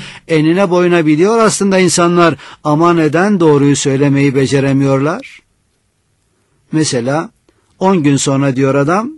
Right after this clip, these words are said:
dokuz gün sonra teslim ediyor. Var mı böylesi? Çok nadir ama var demek olabilirmiş. Yani insanlar söz verince yerine getirebileceklerse ki mümkün, öyle yapsalar değilse,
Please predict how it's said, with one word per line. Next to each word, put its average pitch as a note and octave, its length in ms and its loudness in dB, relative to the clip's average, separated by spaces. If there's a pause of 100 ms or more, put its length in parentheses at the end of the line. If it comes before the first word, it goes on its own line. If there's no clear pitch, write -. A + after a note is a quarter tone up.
(120)
dokuz D#3+ 340 0
gün D3+ 120 2
sonra D#3 320 0
teslim F3 400 -2
ediyor. C3 360 -2
Var D#3+ 240 0
mı F#3 200 0
böylesi? D3 500 0
Çok F#3 260 -4
nadir E3 440 0
ama D#3+ 300 0
var E3+ 240 0
demek D#3 300 0
olabilirmiş. D#3+ 800 0 (260)
Yani D3+ 340 0
insanlar D#3 540 -2 (240)
söz D3+ 400 -4
verince D3+ 400 -2
yerine C#3 360 -2
getirebileceklerse C#3+ 1120 -4
ki D3 200 -4
mümkün, D3 540 -2 (300)
öyle G3 240 -2
yapsalar D3 640 -2
değilse, G3 520 -4